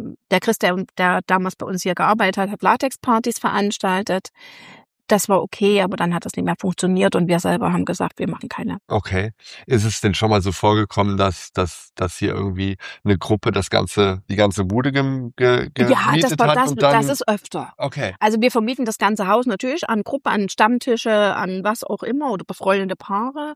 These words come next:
Speaker 2: Ah,
Speaker 1: Also
Speaker 2: geil.
Speaker 1: wir haben
Speaker 2: Das stell ich mir nämlich auch cool vor, ne?
Speaker 1: Ja, also da haben wir ganz unterschiedliche, ne? Also den ganzen Schulenbereich, äh,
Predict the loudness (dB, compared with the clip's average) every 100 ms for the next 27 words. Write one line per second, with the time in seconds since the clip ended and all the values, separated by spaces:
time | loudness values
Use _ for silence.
0 | _ -10 -8 -6 -4 -2 0 0 2 0
1 | 2 2 2 0 0 -2 -4 -6 0 0
2 | 0 -4 -6 -4 -6 0 4 6 6 4
3 | 2 0 0 2 2 2 2 0 -2 -2
4 | -4 -6 -4 -4 -4 -2 -2 -2 -2 -4
5 | -4 -2 -4 -8 -10 -8 -4 -4 -4 -8
6 | -10 -6 -2 -2 0 2 4 4 2 -2
7 | -4 -2 -2